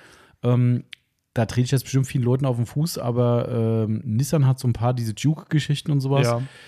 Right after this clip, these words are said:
Speaker 1: Finde ich auch schwierig. Da gibt's noch so ein anderes Teil mit so Knubbeln dran. Ich weiß gar nicht, wie der heißt. Ähm,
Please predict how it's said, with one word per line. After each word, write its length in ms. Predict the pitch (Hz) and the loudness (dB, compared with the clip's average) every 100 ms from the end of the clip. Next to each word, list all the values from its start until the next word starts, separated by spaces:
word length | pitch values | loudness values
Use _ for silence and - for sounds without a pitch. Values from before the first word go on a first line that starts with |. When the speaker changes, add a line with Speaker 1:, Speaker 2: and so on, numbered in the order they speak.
| - - - - _ | -20 -20 -20 -20 _
Speaker 1:
Finde 220 | - 131 | -6 -4
ich 80 | 127 | -2
auch 120 | 143 | -4
schwierig. 460 | - 117 120 180 - | -2 -2 0 0 2
Da 80 | 110 | -2
gibt's 160 | 135 | 0
noch 80 | 170 | 0
so 80 | 139 | 0
ein 60 | |
anderes 300 | - 156 185 | 2 2 0
Teil 200 | - 151 | 0 2
mit 140 | 156 156 | 4 2
so 100 | 127 | -2
Knubbeln 420 | - 147 165 185 | 2 2 4 2
dran. 320 | 175 165 160 | 2 2 2
Ich 80 | 135 | 0
weiß 140 | 135 | -4
gar 80 | - | -2
nicht, 120 | 131 | -2
wie 60 | 127 | -2
der 240 | 117 151 | -4 -2
heißt. 360 | 156 165 - - 127 | -2 -4 -6 -12 -4
Ähm, 400 | 127 127 127 | 2 4 2